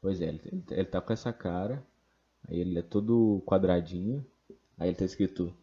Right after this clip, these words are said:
"Suspicious" em cima dele, que é suspeito em inglês aí, pra quem,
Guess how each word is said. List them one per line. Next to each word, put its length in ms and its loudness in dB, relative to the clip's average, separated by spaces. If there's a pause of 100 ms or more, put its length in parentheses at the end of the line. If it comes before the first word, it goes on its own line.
(160)
"Suspicious" 1120 -6
em 60 -10
cima 320 -10
dele, 280 -10 (400)
que 140 -2
é 300 -2
suspeito 500 -4
em 40 -8
inglês 280 -6
aí, 100 -8
pra 140 -10
quem, 260 -10